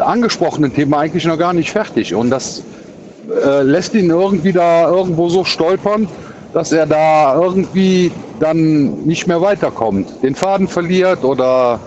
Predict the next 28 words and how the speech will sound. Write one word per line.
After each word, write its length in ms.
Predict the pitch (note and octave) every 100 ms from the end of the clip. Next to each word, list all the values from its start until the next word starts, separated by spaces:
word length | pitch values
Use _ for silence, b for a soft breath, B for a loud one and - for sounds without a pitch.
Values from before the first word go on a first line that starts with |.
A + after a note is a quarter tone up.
| B B B - A2
ja, 280 | D#3 D3 F#2 E2 - D#2+ D2
so 260 | F#2+ B2 F3
in 100 | E3+
der 100 | D3+
Art 220 | D3+ E3+
hat 120 | E3+
er 60 | E3+
es 120 | -
mir 180 | E3+ D3+
versucht 400 | - C#3+ F3 -
zu 120 | D#3+
erklären. 640 | C3 - F#3+ F#3+ A#2 F2+ D2+ - - B B B B B -
Ich 140 | B2+ -
fand 180 | F3
das 140 | G#3 D3+
eigentlich 360 | D3+ D3 D3+ -
traurig, 500 | G#3+ B3+ G#3+ E3+ C3+
weil, 580 | C#3 C3+ C3 B2+ A#2+ A#2+
ähm, 440 | B2+ B2+ B2+ A#2+ G#2+ - - - - - - - - -
ja, 280 | - A#2+ F3
die 140 | C#3+ A#2+
Leute 300 | C3 C3+ C3
sind 200 | C#3 C#3+
schon 520 | D3 D3 C#3 G#2 B2
ein 40 |
bisschen 260 | D3+ - C#3
gehandicapt 680 | A2+ C3+ E3+ - G#2 - -
irgendwo 600 | A2+ B2+ D3 D3 F3